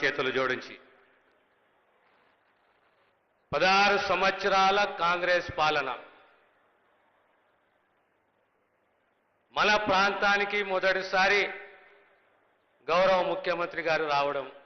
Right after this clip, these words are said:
ఐదు వందల కోట్ల రూపాయల పైచిలుకు శంకుస్థాపనలే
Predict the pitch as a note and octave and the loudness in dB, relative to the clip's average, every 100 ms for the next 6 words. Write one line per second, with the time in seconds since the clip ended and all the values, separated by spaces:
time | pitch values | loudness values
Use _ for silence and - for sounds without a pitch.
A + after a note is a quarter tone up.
0 | _ _ _ _ _ _ _ _ _ _ | _ _ _ _ _ _ _ _ _ _
1 | _ _ _ _ _ _ _ _ _ _ | _ _ _ _ _ _ _ _ _ _
2 | - C#3+ G#3 G#3+ G#3 G#3 G#3 G#3 G3+ F#3+ | -2 0 2 4 2 2 2 0 0 -2
3 | G3 F#3+ F#3+ F#3+ G3 F3+ F3+ F3 F#3 G3 | 0 0 0 0 0 0 0 0 0 0
4 | G3 F#3+ F#3+ G3 F3+ - - - _ _ | -2 -6 -2 -2 -2 -6 -18 -20 _ _
5 | _ _ _ _ _ _ _ _ _ E3+ | _ _ _ _ _ _ _ _ _ -4
6 | F3+ G3 F#3 F#3 F#3 F#3 F3+ F3+ | -2 -4 -2 0 0 0 -2 0